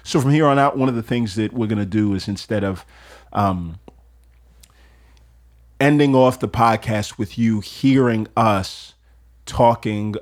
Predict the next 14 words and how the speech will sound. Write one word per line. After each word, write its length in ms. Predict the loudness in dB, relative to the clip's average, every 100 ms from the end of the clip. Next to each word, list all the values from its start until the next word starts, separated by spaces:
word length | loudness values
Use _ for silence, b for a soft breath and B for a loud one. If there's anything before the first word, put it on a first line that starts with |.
| -8
uh, 320 | -6 -4 -6 -8
about 720 | -8 -8 -4 -2 -2 -4 -10
God, 560 | -2 0 0 -2 -6 -8
right? 400 | -8 -6 -8 -10
So 200 | -8 -8
it's 160 | -8 -8
like, 240 | -8 -6
um, 420 | -10 -10 -14 -16 -20 B B B B B B B B B 2
E 160 | 4
M 140 | 4 0
Bounds 520 | 0 0 -2 -4 -6
would 200 | -10 -10
say, 320 | -8 -8 -6
"Yo, 380 | -2 0 0 -4